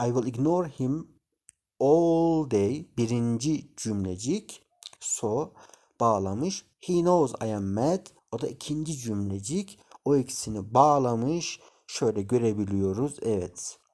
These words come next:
So buradaki olarak "Onu bütün gün görmezden geleceğim ki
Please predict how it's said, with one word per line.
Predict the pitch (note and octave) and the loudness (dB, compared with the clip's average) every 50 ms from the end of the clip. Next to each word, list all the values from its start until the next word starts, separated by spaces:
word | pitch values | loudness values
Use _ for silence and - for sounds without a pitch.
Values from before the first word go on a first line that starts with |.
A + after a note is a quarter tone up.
| _ _ - - - - - | _ _ -20 -20 -18 -16 -10
So | - - - - - C3+ A#2 A2+ C3+ C#3 B2 | -4 -2 -2 0 0 2 2 2 2 0 -2
buradaki | A2+ G#2+ G2+ G2+ G2 G2 - - D#3 D3+ C3+ - - | -4 -4 -4 -4 -6 -6 -8 -6 -4 -4 -4 -4 -6
olarak | - G2 F#2+ F2 F2 G2 A#2+ D3+ E3 - - - - - - - - - - - | -8 -6 -6 -6 -4 -4 -4 -4 -6 -8 -14 -20 -20 -20 -20 -20 -20 -20 -12 -6
"Onu | - C3 C#3 D#3 D3+ | -4 -2 -2 -2 -2
bütün | C#3 C#3 C#3 - - E3+ C#3+ A2+ | -4 -4 -6 -4 -4 -4 -4 -2
gün | A2 G#2+ G2+ G2 | -4 -4 -4 0
görmezden | G#2 A#2 C3 C3+ B2+ A#2 A2 G#2 G2+ G#2 G2+ G2 G2 G2 | 2 2 2 2 0 -2 -4 -4 -4 -4 -2 -2 -2 -2
geleceğim | F#2+ G2+ G2 G2+ G2+ G2+ G2+ G#2+ G#2 A2+ C#3 F3 F3+ F3 F3 | -2 -2 -2 -2 -2 -4 -2 -2 0 0 0 0 -2 -2 -4
ki | E3 - - - - C3+ B2 B2 C3 C3 - | -6 -8 -8 -4 -2 -2 0 0 -2 -4 -6